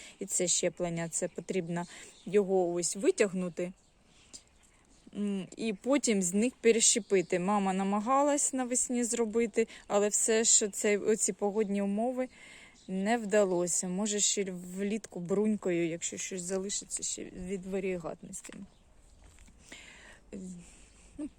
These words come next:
продовжують цвісти калематиси. Тут княжик вже відцвів. Тут ще сидить один занедбаний калематис, не знаю, можливо, він,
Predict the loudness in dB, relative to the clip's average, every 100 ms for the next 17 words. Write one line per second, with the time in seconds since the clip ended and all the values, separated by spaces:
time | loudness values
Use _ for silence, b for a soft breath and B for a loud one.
0 | -10 -6 -2 -2 -2 -4 -6 -6 -6 -8
1 | -4 -6 -6 B B B B -12 -8 -6
2 | -4 -6 -4 -4 -2 -4 -6 -6 -10 -10
3 | -6 -2 0 0 0 -2 -2 0 0 -2
4 | -4 -2 -2 -4 -4 -6 -8 -18 -20 -20
5 | b b b b b b -14 -6 -2 0
6 | -2 -6 -4 -6 -4 -6 -4 -4 -4 -4
7 | -4 -4 -4 -6 -4 -2 -4 -4 -8 -6
8 | -8 -6 -6 -6 -6 -8 -4 -4 -4 -6
9 | -4 -2 -2